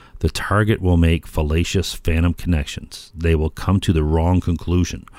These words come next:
or the right conclusion, depending if you're the manipulator or not. So if you're the manipulator, you want them to come to the conclusion you want them to, which may be a false conclusion. It's not a true conclusion or a conclusion based on truth.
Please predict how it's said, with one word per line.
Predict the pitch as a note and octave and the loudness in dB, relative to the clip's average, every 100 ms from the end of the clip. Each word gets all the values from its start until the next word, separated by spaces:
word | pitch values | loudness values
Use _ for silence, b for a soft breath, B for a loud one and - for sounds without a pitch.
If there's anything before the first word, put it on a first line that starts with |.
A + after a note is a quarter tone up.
| B B B | B B B
or | A2+ | 2
the | E2+ | 4
right | D2+ B2 | 4 2
conclusion, | - E2 D#2 D2+ D2 | 2 0 2 2 0
depending | - E2 D2+ | 2 2 2
if | C#2+ - | 0 -2
you're | D2 | -2
the | C#2+ | -2
manipulator | C#2 D2+ F#2+ D2 B1 | 0 2 2 0 -2
or | B1+ | -6
not. | - - | -8 -6
So | |
if | D2+ | -4
you're | D2+ | -2
the | D2 | 0
manipulator, | D2 E2 - D#2+ C#2 | 2 2 2 0 0
you | D2 C#2+ | 0 0
want | D#2 E2+ | 0 0
them | D#2 | -2
to | - | -4
come | - D#2+ | -2 -2
to | - D2+ C#2 B B B | -2 -4 -4 B B B
the | D#2+ D#2 E2 C#2+ C2 - B B | -4 2 2 2 -2 -6 B B
conclusion | F2+ - G#2 E2+ D#2+ | -2 2 2 4 2
you | D#2+ | 2
want | F#2 D3 | 4 2
them | F#2+ D#2 | 0 -2
to, | D2 C#2+ | -2 -2
which | E2 E2 | -2 -2
may | F2+ E2 | 2 2
be | D2+ D#2+ D2+ B B B B | 2 0 -2 B B B B
a | - | -8
false | - G2+ A#2 C#3+ | -4 -2 2 0
conclusion. | - F2 D#2 - C#2+ C2+ A#1+ | 0 -2 0 -2 -2 -4 -8
It's | - - | -8 -4
not | D#2 C2 | -4 -6
a | |
true | C2+ - C#3+ | -6 0 2
conclusion | D3+ C2+ - C#2 C2+ C2 C2+ - _ - | 2 -4 -6 -8 -8 -8 -10 -12 _ -10
or | D2 | -8
a | D2 | -6
conclusion | - D#2 F#2+ D#2 | -6 0 2 2
based | C#2+ E2 - | 2 0 0
on | D2 | -2
truth. | - C3 F2 - | 0 2 0 -4